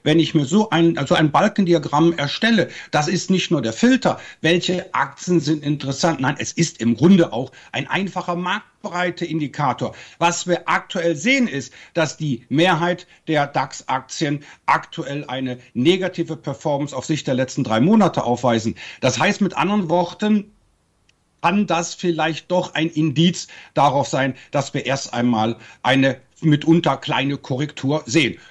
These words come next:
Wenn ich die Werte so geordnet habe, dann kann natürlich der Anleger hingehen und schaut sich dann die Werte an, die eine positive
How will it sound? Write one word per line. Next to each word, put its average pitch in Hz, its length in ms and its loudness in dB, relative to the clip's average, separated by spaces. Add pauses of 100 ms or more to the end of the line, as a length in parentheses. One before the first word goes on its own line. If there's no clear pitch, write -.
(120)
Wenn 240 320 2
ich 208 300 -4
die 214 320 0
Werte 185 420 -2
so 247 320 0
geordnet 202 720 0
habe, 170 340 0 (240)
dann 185 260 0
kann 180 160 -2
natürlich 170 300 -8
der - 140 -6
Anleger 143 340 -4
hingehen 175 480 2
und 135 140 -4
schaut 185 340 2
sich 170 300 0
dann 175 300 2 (220)
die 190 280 4
Werte 165 340 0
an, 143 220 -4 (320)
die 143 120 0
eine 135 280 0
positive 170 800 0